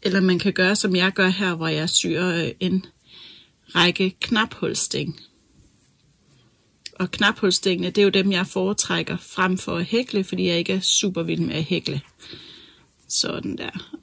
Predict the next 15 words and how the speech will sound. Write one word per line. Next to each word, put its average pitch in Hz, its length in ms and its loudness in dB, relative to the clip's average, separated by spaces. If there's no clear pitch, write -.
Og, 208 200 0
men 214 160 2
det 214 100 4
kan 208 100 6
godt 208 200 2
være 196 200 2
lidt, 196 320 2
øh, 180 220 2
vanskeligt 190 720 4
at 196 80 -2
få 196 120 2
det 185 140 2
pænt 190 460 2
med 165 280 0
glimmergarnet. 175 800 2